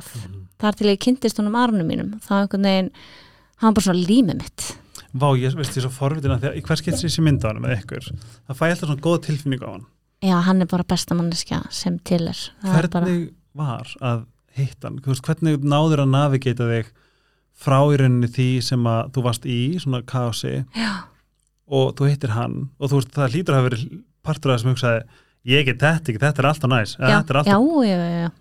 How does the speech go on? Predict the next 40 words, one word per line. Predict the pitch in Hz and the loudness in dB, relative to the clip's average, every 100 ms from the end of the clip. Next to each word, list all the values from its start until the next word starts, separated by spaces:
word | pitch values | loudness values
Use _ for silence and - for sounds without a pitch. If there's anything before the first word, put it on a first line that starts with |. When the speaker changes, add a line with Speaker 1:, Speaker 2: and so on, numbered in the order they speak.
| _ - | _ 0
Speaker 2:
Og | 208 185 | 0 4
bara | 190 185 175 - - - - | 6 6 4 0 -14 -18 -2
að | 196 | 2
reyna | 208 247 | 4 6
að | 196 | 6
eyðileggja, | 247 165 - 170 | 6 4 2 -2
sko. | - 160 - - | -2 -6 -6 -2
Það | 214 | 0
var | |
bara | 196 180 | 2 2
fyrsta | 202 - | 0 2
sem | 180 | 0
ég | 147 | 2
gerði, | 196 226 170 165 | 4 2 0 -6
þú | - 160 | -2 -2
veist, | 147 - | -2 -2
en | 170 | 0
hann | 185 | 4
Speaker 1:
Vá. | |
Speaker 2:
var | 180 | 4
bara, | 170 170 | 2 2
"Heyrðu, | 170 170 160 | 2 2 2
hættu | 165 170 202 | 0 0 0
þessu | 202 226 | 4 4
rugli, | 208 156 170 214 _ - - | 4 2 2 0 _ -20 -14
Speaker 1:
Vá. | 92 95 101 92 _ | -10 -8 -8 -12 _
Speaker 2:
þú | |
veist, | 202 196 214 - - - _ - | 2 2 0 -6 -18 -20 _ -6
þú | - | 0
ert | 214 | 0
kona | - 180 160 | 4 2 4
mín, | 160 175 - - - | 2 -2 -4 -4 -4
<laughs> | - _ - | -6 _ 0
hættu, | 233 - 196 | 0 2 0
þú | - 214 | 4 2
ert | - | 4
góð." | 190 180 - - - - - - | 2 2 0 -14 -18 -16 -10 -4
Speaker 1:
Hvar | 160 | -2
kynnist | 180 123 - | 0 -2 -4
þið? | 165 | -14